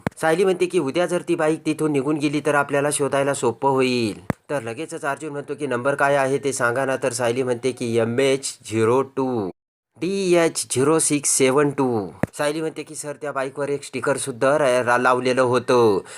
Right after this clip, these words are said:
बायकर्स रॅली ग्रुप म्हणून, आणि ते ऐकून लगेचच अर्जुन त्याच्या मोबाईलमधील बाईकचा फोटो काढून सायलीला दाखवतो आणि म्हणतो की, "हीच बाईक होती का?"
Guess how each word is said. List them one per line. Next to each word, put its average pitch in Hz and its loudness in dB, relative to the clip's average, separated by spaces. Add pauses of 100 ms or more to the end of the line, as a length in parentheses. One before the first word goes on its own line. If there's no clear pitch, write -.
(140)
बायकर्स 131 0
रॅली 117 2
ग्रुप 117 -4
म्हणून, 120 2 (240)
आणि 135 -4
ते 139 -4
ऐकून 131 -6
लगेचच 127 -12
अर्जुन 135 -4
त्याच्या 135 -2
मोबाईलमधील 135 0
बाईकचा 127 0
फोटो 123 0
काढून 131 2
सायलीला 123 0
दाखवतो 127 2
आणि 127 2
म्हणतो 127 0
की, 123 -6
"हीच 127 -4
बाईक 131 0
होती 123 -2
का?" 120 2